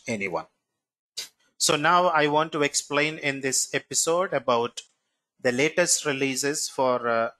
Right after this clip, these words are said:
SuccessFactors Recruitment Management H one twenty twenty-two. And I'm sure that most of you have gone through my previous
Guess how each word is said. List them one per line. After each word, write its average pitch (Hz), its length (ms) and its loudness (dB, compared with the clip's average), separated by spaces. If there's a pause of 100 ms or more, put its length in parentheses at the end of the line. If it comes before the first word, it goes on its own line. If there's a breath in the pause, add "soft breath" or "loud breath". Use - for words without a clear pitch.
(640)
SuccessFactors - 1040 -2
Recruitment 139 560 -6
Management 120 760 -6 (520)
H 135 240 -2
one 135 280 -4 (260)
twenty 117 460 -4
twenty-two. 98 580 -8 (880 loud breath)
And 131 100 0
I'm 135 160 0
sure 160 320 4
that 147 340 0
most 139 320 -2
of 135 140 0
you 127 100 0
have 117 120 -4
gone 127 240 0
through - 220 -8
my 123 160 -2
previous 120 760 -2